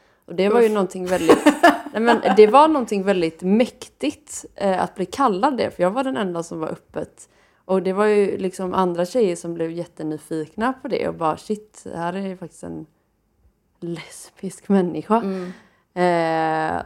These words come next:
Speaker 1: och sen har jag ju alltid hängt i svängen. Jag älskar ju att vara ute och vara social, så jag tror därför jag, om jag nu har blivit någon slags lesbisk Göteborgsikon, så är det nog bara för att jag är ute väldigt mycket och jag är lesbisk. <laughs> Hur?
Speaker 2: Ja,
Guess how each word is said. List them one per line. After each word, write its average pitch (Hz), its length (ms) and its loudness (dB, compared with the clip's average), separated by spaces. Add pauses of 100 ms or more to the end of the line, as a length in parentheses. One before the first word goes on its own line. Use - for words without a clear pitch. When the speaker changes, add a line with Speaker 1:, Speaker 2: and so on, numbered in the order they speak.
Speaker 1:
och 185 140 -4
sen 185 240 -2
har 208 80 0
jag 196 120 2
ju 175 60 4
alltid 170 720 -2 (300)
hängt 165 720 -4
i 190 100 0
svängen. 180 520 -6
Jag 180 100 -2
älskar 170 300 -10
ju 170 60 -8
att 165 40 -8
vara 175 100 -6
ute 156 460 -6
och 156 60 -8
vara 151 100 -8
social, 180 480 -4
så 185 100 -8
jag 165 120 -6
tror 170 160 -10
därför 160 380 -4
jag, 185 280 -2
om 175 140 -4
jag 165 180 -4
nu 165 100 -6
har 156 80 -10
blivit 160 340 -8
någon 160 100 -12
slags - 380 -18
lesbisk 160 400 -14
Göteborgsikon, 175 840 -8
så 180 120 -6
är 156 60 -4
det 160 100 -10
nog 160 140 -4
bara 156 180 -4
för 151 100 -8
att 147 200 -8 (480)
jag 156 260 0
är - 40 -4
ute 175 340 -2
väldigt 170 260 -2
mycket 156 320 -8
och 147 160 -10
jag 151 280 -6
är 151 180 -10
lesbisk. - 460 -16 (500)
<laughs> - 440 -12
Hur? 226 120 4
Speaker 2:
Ja, 233 180 0